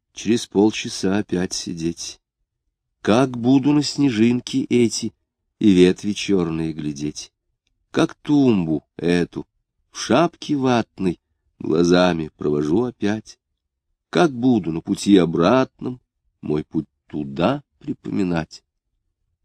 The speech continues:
нащупывая поминутно с брезгливой нежностью платок, в который бережно закутан, как будто костяной брелок.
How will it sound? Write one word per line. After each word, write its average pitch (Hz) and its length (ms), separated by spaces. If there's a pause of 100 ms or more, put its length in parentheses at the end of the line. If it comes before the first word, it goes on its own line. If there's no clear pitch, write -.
(220)
нащупывая 76 960
поминутно 76 680
с 71 80
брезгливой 71 640
нежностью 120 640
платок, 87 720 (640)
в - 120
который 82 340
бережно 76 720
закутан, 98 800 (560)
как 65 200
будто 139 600 (240)
костяной 82 800 (440)
брелок. 78 680